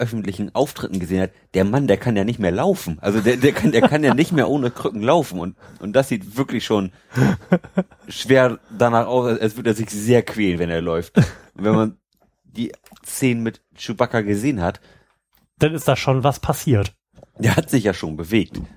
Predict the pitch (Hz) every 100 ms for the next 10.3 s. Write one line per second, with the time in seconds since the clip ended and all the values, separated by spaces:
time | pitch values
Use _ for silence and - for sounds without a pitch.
0 | _ _ _ 143 131 107 120 - _ _
1 | _ _ 120 92 95 - - - - _
2 | _ _ _ _ _ _ _ _ - 131
3 | 120 117 113 107 104 92 92 - 87 -
4 | 80 76 85 - 85 92 107 117 95 82
5 | 82 - - 73 160 - - 165 - 73
6 | - - - - - - _ _ _ -
7 | 160 143 131 123 139 127 - 127 131 135
8 | 147 135 135 131 139 131 160 135 131 135
9 | 131 131 139 135 123 180 135 135 131 -
10 | - 131